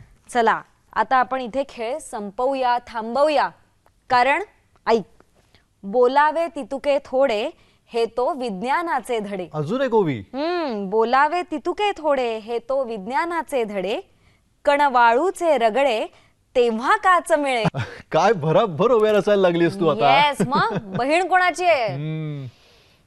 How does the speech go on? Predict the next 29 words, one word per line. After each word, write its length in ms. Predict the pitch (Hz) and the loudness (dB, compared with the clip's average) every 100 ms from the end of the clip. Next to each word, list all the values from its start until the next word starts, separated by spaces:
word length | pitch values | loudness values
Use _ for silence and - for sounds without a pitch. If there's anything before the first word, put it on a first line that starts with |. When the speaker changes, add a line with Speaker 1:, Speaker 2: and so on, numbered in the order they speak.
| - | -12
Speaker 1:
हम्म. 720 | 254 262 254 226 202 196 185 175 135 _ - | -8 -6 -6 -6 -8 -8 -10 -12 -16 _ -10
अरे 200 | 226 247 | -6 -4
दादा, 320 | 226 196 233 | -4 -2 -4
Speaker 2:
हम्म. 360 | 220 _ 135 | -6 _ -10
Speaker 1:
तू 40 | 147 | -8
मगाशी 360 | 240 233 247 | -6 -6 -6
विचारत 420 | 277 226 254 269 269 | -8 -4 -4 -4 -4
होतास 280 | 240 247 220 | -4 -4 -4
ना, 200 | 214 214 | -10 -8
मी 120 | 220 | -8
इतकी 160 | - | -10
Speaker 2:
काय? 80 | 135 | -8
Speaker 1:
दमलेली 460 | 220 220 214 220 226 | -6 -6 -4 -4 -4
का 160 | 220 | -4
दिसते? 460 | 214 202 - 190 180 | -4 -6 -10 -12 -10
Speaker 2:
हो. 540 | 185 196 226 202 170 - | 0 4 4 2 -4 -10
Speaker 1:
तर 60 | |
दोन 400 | 226 220 254 302 | -8 0 0 2
दिवसांपासून 720 | 302 285 277 285 262 269 285 285 | -2 -4 -4 -6 -4 -8 -6 -8
मी 220 | 302 294 | -8 -8
घरातल्या 520 | 262 247 254 254 277 | -8 -4 -4 -4 -10
सगळ्या 420 | 285 269 196 247 | -8 -10 -6 -4
प्लास्टिकच्या 640 | 285 285 247 - 277 - 294 | -4 -2 -4 -6 -12 -8 -6
वस्तू 340 | 269 254 - | -4 -6 -8
काढून 380 | 294 294 285 240 262 _ _ _ - | -2 0 2 -2 -4 _ _ _ 0
काच 320 | 277 359 359 | 2 2 0
वापरण्याचा 600 | 302 262 294 311 277 302 | -2 0 -2 -2 -2 -4
प्रोजेक्ट 400 | 294 269 240 247 | 0 0 0 -2
करतेय. 420 | 269 220 226 190 | -4 -2 -4 -8